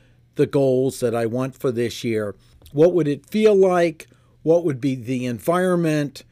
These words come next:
And build that as rich experientially as possible, so it's compelling,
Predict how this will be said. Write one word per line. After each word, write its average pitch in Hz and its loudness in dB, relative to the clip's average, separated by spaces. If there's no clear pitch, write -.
And 143 -6
build 185 2
that 147 -4
as 127 -8
rich 175 -2
experientially 147 -4
as 120 -10
possible, 107 -10
so 143 -4
it's - -8
compelling, 139 -6